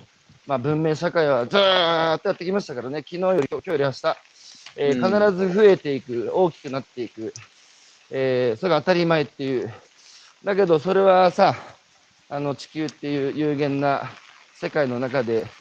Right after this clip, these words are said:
Speaker 1: 直線的な豊かさっていうのは未来永劫続くわけじゃないってことがまさに、
Speaker 2: うん、うん。
Speaker 1: 今僕ら環境問題でも突きつけられてますけども、地域社会もさ、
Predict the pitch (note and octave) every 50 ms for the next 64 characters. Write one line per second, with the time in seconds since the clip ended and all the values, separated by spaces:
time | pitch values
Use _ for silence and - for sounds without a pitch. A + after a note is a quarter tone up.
0 | - - C#3 A#2+ - - - D3+ C#3+ C#3+ B2 D3+ C3+ C#3 D3 D3 C3+ C#3 B2 D#3
1 | C#3 D3+ D#3 - C#3+ C3 - - C3 B2+ B2 B2 A#2+ G#2+ G#2+ G#2+ G#2 - - _
2 | _ _ - _ - D3 E3+ F3 E3 D3 C#3 C3+ B2+ A#2+ A#2 - C3 C#3 C#3+ C3+
3 | D3 E3 E3+ D3+ D#3 C3 C3+ B2+ C3+ D#3+ D#3 - - C3+ A#2 A#2 - C3+ B2+ C3+
4 | D3 F3 F3 G3+ G#3 F#3 C#3+ C3 B2 A#2 A2 G2+ F#2+ G2 F#2+ C3+ C3 A#2+ A2+ G#2+
5 | G2+ G2+ C3+ F3+ F#3 E3+ D3 D#3 D#3 E3 D3+ C#3+ D#3+ E3+ F3 E3+ F3 F#3+ F#3 F#3+
6 | F#3 E3+ D3 C3 B2 - - E3+ E3+ - G3 F#3+ F#3+ E3+ D3 D3 C3+ C3 - -
7 | C3 A#2+ A#2 A#2 A#2+ A#2 - - A3 A#3 F#3 - - F3+ F#3+ - F4+ E3 - C#3+
8 | C3 - D3+ D3 C3+ A#2 F#2+ F2+